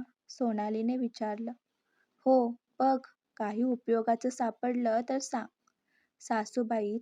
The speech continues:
थकलेल्या आवाजात म्हणाल्या. पेटीत जुन्या साड्या, फोटो, काही देवघरातील वस्तू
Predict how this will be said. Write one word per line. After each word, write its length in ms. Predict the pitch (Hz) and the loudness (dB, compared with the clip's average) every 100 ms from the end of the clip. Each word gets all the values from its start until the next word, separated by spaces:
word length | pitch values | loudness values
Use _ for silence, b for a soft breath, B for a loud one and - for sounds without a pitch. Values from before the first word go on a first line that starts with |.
| 254 | -4
थकलेल्या 560 | 220 - 226 240 247 247 | -6 -2 0 0 0 -2
आवाजात 680 | 220 220 226 226 208 226 240 | -2 -2 -4 -4 -6 -4 0
म्हणाल्या. 440 | 240 220 220 226 - _ _ _ _ _ _ _ - | 0 0 -4 -8 -12 _ _ _ _ _ _ _ 6
पेटीत 520 | 294 294 302 285 277 - | 6 4 0 0 0 0
जुन्या 320 | 254 240 247 | 2 2 2
साड्या, 520 | 254 262 262 247 226 233 _ - | 0 0 0 0 -2 -6 _ -2
फोटो, 560 | 226 214 240 226 220 233 - | 0 0 0 0 0 -4 -6
काही 340 | 208 196 220 | -4 -2 -2
देवघरातील 720 | 214 214 214 240 226 220 233 233 | -2 -2 -2 0 -2 0 -2 0
वस्तू 580 | 226 233 - - 220 | -2 -4 -6 -4 -2